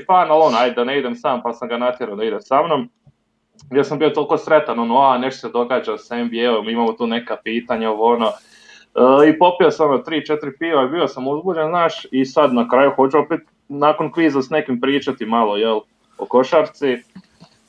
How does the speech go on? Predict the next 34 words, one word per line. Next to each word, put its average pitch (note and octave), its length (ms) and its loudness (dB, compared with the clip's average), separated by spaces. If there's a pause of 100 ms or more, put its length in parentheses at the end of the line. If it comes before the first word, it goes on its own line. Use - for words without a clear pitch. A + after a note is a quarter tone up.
(180)
I C#3 300 2 (220)
zadavim D3 520 4
ja C#3+ 140 4
Ivana C3+ 400 2
kao A#2+ 200 2
organizatora A#2+ 1080 2 (200)
i C#3 260 -6
pričam, B2 520 -2
ja A#2+ 160 -2 (100)
s - 100 -20
njim A#2 240 -2
pričam, A#2+ 420 -4
ja A#2 100 -2
s A#2 100 -12
njim, C3 140 -6
bio E3+ 140 4
je C3+ 140 2
pristojan C#3 460 0
i C3+ 60 0
on C3 100 0
sa C#3+ 180 0
mnom A#2+ 220 -2
priča, D#3+ 400 0
ali B2 200 4
ja E3 120 8
nestajem, D#3+ 500 2
znaš, A#2 360 -4
mene D3+ 180 -2
već D#3 220 -4
prijatelj C#3+ 420 0
onako C#3+ 340 -2
vuče D3 340 -2
za B2 140 -2
ruku C3+ 480 0